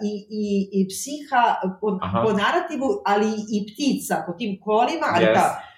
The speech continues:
Speaker 1: ta tip kola, oni su ono San Francisco Bay. Znači,
Speaker 2: Da,
Speaker 1: oni su odmah
Speaker 2: jeste,
Speaker 1: tu pored.
Speaker 2: da.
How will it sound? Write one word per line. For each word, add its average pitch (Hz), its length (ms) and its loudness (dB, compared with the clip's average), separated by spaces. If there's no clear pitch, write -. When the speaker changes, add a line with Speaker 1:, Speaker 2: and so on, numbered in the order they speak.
Speaker 1:
ta 247 220 4
tip 285 180 -4
kola, 160 280 2
oni 196 160 -2
su 247 180 -4
ono 226 120 -2
San 240 200 -2
Francisco 247 400 -4
Bay. 180 300 0
Znači, - 160 -8
Speaker 2:
Da, 170 140 2
Speaker 1:
oni 135 100 -8
su 185 160 -2
odmah 185 140 2
Speaker 2:
jeste, 220 140 0
Speaker 1:
tu 190 100 -2
pored. 175 240 2
Speaker 2:
da. - 200 -4